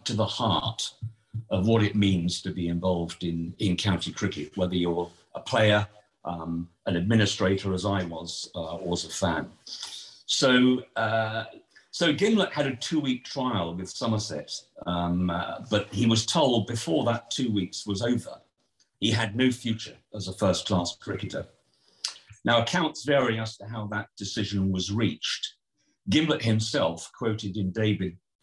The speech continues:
Foote's magnificent biography on him,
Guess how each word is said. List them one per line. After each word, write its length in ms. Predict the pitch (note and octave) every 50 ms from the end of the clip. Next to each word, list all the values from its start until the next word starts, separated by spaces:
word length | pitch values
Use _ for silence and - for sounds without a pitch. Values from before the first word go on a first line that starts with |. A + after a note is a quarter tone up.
| _ _
Foote's 480 | - - - C3 A#2 A2+ - - - -
magnificent 880 | G2+ G#2 G#2 F2+ F#2+ G#2 G#2+ A#2 A2 - - - - F#2 E2 E2 - -
biography 680 | F#2 F#2 F#2+ G2+ G2 F#2 F2 - - - C#2+ D2 D2 - - -
on 200 | - E2 D#2+ D2+
him, 320 | C#2+ D2+ D2+ D#2+ E2 E2